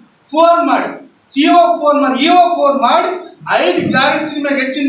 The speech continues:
ರೀತಿ ಫಲಾನುಭವಿಗಳು ಅರ್ಜಿ ಹೋಗ್ಬಾರ್ದು ಅಂತ ಹತ್ತು ಸಾವಿರ ಅರ್ಜಿ ಪಾಸ್ ಮಾಡಿ ಕಳಿಸ್ತಾರೆ. ಅರವತ್ತು ಸಾವಿರ ಅರ್ಜಿನ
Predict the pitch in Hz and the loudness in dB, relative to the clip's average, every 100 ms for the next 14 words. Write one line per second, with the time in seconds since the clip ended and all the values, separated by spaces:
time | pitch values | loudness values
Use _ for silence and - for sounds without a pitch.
0 | 269 269 - 240 254 262 254 226 233 - | -2 -4 -4 -4 -2 -2 -2 -2 0 0
1 | - - 277 247 226 247 - - - - | 0 0 0 -2 -6 -8 -10 -12 -8 -4
2 | 359 349 330 302 302 311 277 277 381 392 | -2 -4 -10 -4 -2 0 -2 -2 -4 -2
3 | 226 226 226 208 165 190 180 175 - - | 0 0 -2 -8 -8 -10 -10 -12 -16 -6
4 | 240 240 269 262 233 220 226 220 220 214 | -2 0 -2 -4 -2 0 0 -2 -4 -8